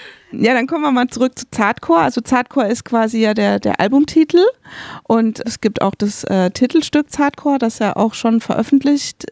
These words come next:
äh, ist. Du, ähm, wünschst dir da ja oder forderst ein, kann man vielleicht besser so sagen, ne?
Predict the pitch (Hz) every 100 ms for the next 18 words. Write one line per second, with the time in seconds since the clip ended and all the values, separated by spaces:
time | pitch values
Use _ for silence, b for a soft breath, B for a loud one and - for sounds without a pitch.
0 | - 262 262 - 392 - - _ b b
1 | b b _ 196 208 196 185 - 190 190
2 | 190 196 196 202 - 294 _ _ _ -
3 | 196 214 269 - - 277 285 277 277 277
4 | 214 214 - - 233 220 - - 190 233
5 | 349 - 277 269 247 247 - 240 269 254
6 | 262 254 254 277 277 233 226 226